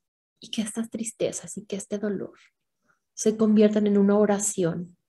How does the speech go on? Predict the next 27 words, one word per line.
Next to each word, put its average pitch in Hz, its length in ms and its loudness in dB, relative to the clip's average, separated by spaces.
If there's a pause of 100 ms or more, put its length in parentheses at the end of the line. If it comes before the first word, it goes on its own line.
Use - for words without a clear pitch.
(560)
en 202 160 4
una 220 160 6
alabanza 220 880 4 (1000)
de 214 100 0
reconocimiento 202 1040 -4
para 196 280 -10
que 208 100 -2
la 185 320 2
paz, 185 500 -6 (640)
la 196 200 4
dicha 185 420 -2
y 196 100 4
el 196 120 4
reconocimiento 208 840 2
del 214 240 2
poder 214 320 4
infinito 233 640 -2
que 208 100 -2
mora 208 420 4
y 196 120 0
habita 208 480 -2
en 196 140 -2
mí 180 260 -4 (360)
a 202 140 -2
través 202 380 0
de 208 80 0
ti, 185 400 -10